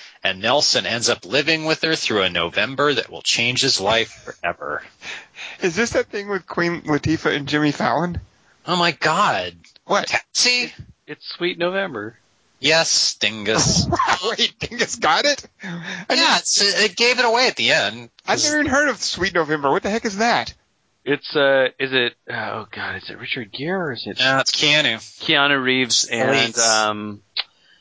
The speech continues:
Speaker 3: and who?
Speaker 1: Charlize Theron.
Speaker 3: Charlize Theron, yeah.
Speaker 2: Keanu Reeves and Charlize Theron were paired in a romantic comedy?
Speaker 3: Yeah.
Speaker 1: Yeah, well, it's a bittersweet, 'cause she has the,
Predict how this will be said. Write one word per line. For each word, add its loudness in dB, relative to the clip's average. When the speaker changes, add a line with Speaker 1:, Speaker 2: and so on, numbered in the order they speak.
Speaker 3:
and -4
who? 0
Speaker 1:
Charlize 0
Theron. -6
Speaker 3:
Charlize 0
Theron, -4
yeah. -8
Speaker 2:
Keanu 2
Reeves 2
and -2
Charlize 0
Theron 2
were 2
paired 0
in 0
a 4
romantic 2
comedy? 0
Speaker 3:
Yeah. -10
Speaker 1:
Yeah, 2
well, -8
it's 0
a 0
bittersweet, 0
'cause 0
she 4
has 2
the, 2